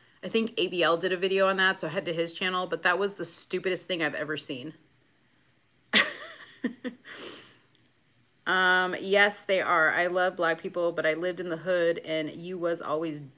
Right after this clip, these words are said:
judged, especially the women. Yeah. Someone who was black was telling me how they hate me because I'm white. That's crazy. Why would you hate somebody based on their skin color?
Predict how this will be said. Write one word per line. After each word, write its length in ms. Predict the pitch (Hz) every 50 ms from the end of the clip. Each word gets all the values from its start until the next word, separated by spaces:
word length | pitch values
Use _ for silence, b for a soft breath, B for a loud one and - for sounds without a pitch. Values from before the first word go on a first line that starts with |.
| _ _
judged, 540 | - - 151 151 156 147 139 143 143 - -
especially 600 | 170 - - - 160 151 147 - - 165 170 160
the 120 | 139 139
women. 540 | 139 135 139 139 131 131 - - - 156 156 b b b b b b b b b _ _ _ _ _ _ _ _ _
Yeah. 340 | - - 104 113 73 - - - - - _ _ - - _ _ B B B B B B B B B B
Someone 360 | - - 214 220 240 254 247
who 100 | 240 254
was 140 | 247 226 214
black 400 | 196 196 196 196 190 190 190 185
was 140 | 185 170 -
telling 320 | - 190 185 180 185 175
me 140 | 180 175 165
how 240 | 165 170 180 170 165
they 140 | 175 165
hate 280 | 160 - 196 208 220 -
me 180 | - 170 170 160
because 320 | 160 165 151 165 165 156
I'm 200 | 165 156 156 151
white. 300 | 156 151 143 - - - _ _ - - _ _ -
That's 180 | - 285 294
crazy. 640 | - - - 359 427 466 480 - - 160 135 127 147 - _ _ _ _ _ _ _ _ _ _ _ _ _ _ _ _ _ _ _ _ _ _ _ _ _ _ _ _ _ _ _
Why 220 | - 202 214 240 277
would 160 | 302 277 -
you 80 | 277
hate 260 | 247 214 247 247 247 -
somebody 280 | 247 220 208 190 190
based 280 | 180 185 185 190 190 -
on 80 | 202
their 100 | 196 185
skin 260 | 185 - - 233 269 294
color? 400 | 269 196 151 135 120 143 180